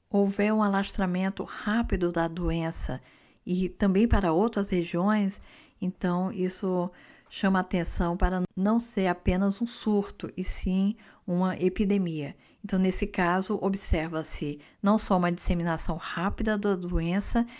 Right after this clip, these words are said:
em números muito excessivos de casos e também numa região muito mais extensa do que o habitual para aquela doença. Nesse caso, é uma epidemia e geralmente se refere a uma doença infecciosa.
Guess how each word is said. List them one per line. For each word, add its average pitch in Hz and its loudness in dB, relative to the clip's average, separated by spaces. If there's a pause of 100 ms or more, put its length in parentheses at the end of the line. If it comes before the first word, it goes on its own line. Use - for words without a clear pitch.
(140)
em 190 4
números 180 2 (180)
muito 208 4
excessivos 202 2
de - -2
casos 202 2
e 214 0
também 190 2 (340)
numa 196 4
região 185 4
muito 226 4
mais 196 2
extensa 185 0
do 208 -4
que 175 2 (260)
o 190 4
habitual 185 4
para 170 10
aquela 175 -2
doença. 160 -2 (300)
Nesse 170 -2
caso, 175 -2
é 185 -2
uma 185 0
epidemia 190 2
e 233 0
geralmente 208 0
se 202 -2
refere 175 0
a 180 -2
uma 185 0
doença 170 -4
infecciosa. 226 -2